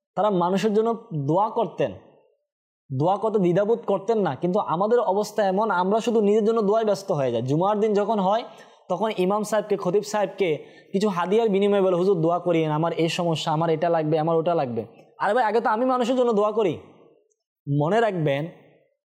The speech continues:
আমির আহলে সুন্নাত দামাত বারাকাতুহুল আলিয়া তরবিয়ত এটা দিয়েছেন।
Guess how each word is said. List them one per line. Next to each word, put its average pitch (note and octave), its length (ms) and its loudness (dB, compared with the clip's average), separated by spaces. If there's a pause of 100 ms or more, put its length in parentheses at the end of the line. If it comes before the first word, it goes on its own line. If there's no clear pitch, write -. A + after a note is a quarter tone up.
(240)
আমির G3+ 220 0
আহলে A#3+ 120 0
সুন্নাত A#3+ 260 -2
দামাত G3 260 0
বারাকাতুহুল F3+ 600 -2
আলিয়া G3+ 240 2
তরবিয়ত G#3+ 420 0
এটা A3 160 2
দিয়েছেন। D#3 440 -2